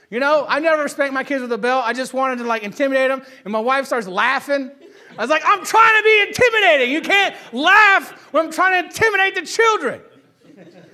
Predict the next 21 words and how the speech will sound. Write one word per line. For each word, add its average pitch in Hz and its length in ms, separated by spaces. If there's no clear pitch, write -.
And 254 160
so, 311 460
you 214 100
know, 277 100
we 285 140
yell 277 220
at 269 60
him. 262 100
I 262 120
get 269 140
real 240 180
loud, 226 340
you 196 60
know, 180 440
"Go 320 220
away." 185 360
<laughs> - 40
And 214 140
they 220 140
go 202 200
upstairs. 170 560